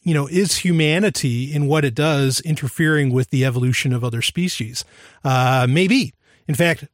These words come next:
we talked about the living machines. Would creating living machines introduce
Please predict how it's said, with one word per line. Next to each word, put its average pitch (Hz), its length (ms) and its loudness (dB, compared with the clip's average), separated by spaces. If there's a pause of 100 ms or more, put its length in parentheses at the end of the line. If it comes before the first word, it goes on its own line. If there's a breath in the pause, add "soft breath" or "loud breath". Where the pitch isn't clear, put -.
we 156 120 2
talked 170 260 2
about 165 180 2
the 147 60 0
living 160 260 2
machines. 202 500 2 (260 soft breath)
Would 175 380 2 (140)
creating 208 460 2
living 196 280 4
machines 185 540 2 (600)
introduce 190 1000 2